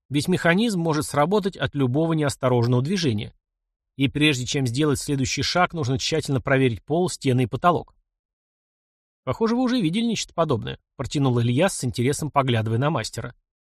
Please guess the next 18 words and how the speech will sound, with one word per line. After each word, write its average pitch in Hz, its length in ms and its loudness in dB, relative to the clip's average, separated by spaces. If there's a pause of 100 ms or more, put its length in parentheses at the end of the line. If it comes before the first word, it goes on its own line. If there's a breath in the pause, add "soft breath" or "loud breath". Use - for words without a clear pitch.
(580)
«Я 214 160 2
многое 254 360 2
видел», 202 300 -4 (140)
загадочно 135 560 2
усмехнулся 135 580 -4
Лю, 127 220 -2 (440)
«но 151 220 4
не 139 140 4
обо 131 180 4
всем 233 280 -2
могу 135 200 0
рассказывать». 117 640 -4 (920)
«Вы 127 120 -2
сказали, 135 320 0
лабиринт 135 440 2
предназначен 127 640 0
отбирать 135 340 2
достойных. 127 580 -6